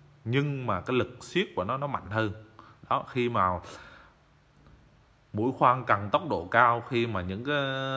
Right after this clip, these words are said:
lúc mà mình khoan mới vào hoặc lúc mà nó còn mềm, nó còn nhẹ. Còn khi nào mà nó nặng rồi, mọi người chuyển qua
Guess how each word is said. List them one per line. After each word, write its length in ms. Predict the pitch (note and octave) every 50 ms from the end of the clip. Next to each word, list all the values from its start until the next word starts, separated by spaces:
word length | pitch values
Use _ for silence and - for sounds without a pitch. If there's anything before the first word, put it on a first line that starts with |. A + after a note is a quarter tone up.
| C3+ C3+
lúc 220 | C#3 E3+ F3 -
mà 80 | B2 G#2
mình 180 | F#2+ F#2 F2+
khoan 420 | - - B2 A2+ A2 A2+ A2+ G#2+ G#2+ G#2+ - - - - - - A2 A2 G#2+ G#2+ G#2+ A2+
mới 180 | A#2+ C#3+ D#3+
vào 300 | C#3+ B2 G#2+ F#2 F2+ F2+
hoặc 200 | F#2 F2+ D#2+ -
lúc 220 | G#2 B2+ E3+ - -
mà 140 | A#2+ F#2 F2
nó 140 | F2 A2
còn 320 | B2+ - G2 F#2+ F2 F2+ F#2+
mềm, 280 | G2 F#2+ F2 E2+ F#2
nó 60 | A#2 B2+
còn 200 | - G2+ F2+ F#2
nhẹ. 260 | F#2 E2 D#2 - - - - - -
Còn 180 | - F2+ F2 F2+
khi 200 | - C3 B2 A#2
nào 120 | A2 G2
mà 60 | F#2
nó 100 | F#2 G#2+
nặng 300 | A#2+ C3 A#2 - - F2+
rồi, 120 | F2+ F2 E2+
mọi 100 | F2+ F2+
người 140 | E2+ F2+ F#2
chuyển 380 | - - A#2 G#2 A#2 C3+ C3
qua 80 | B2+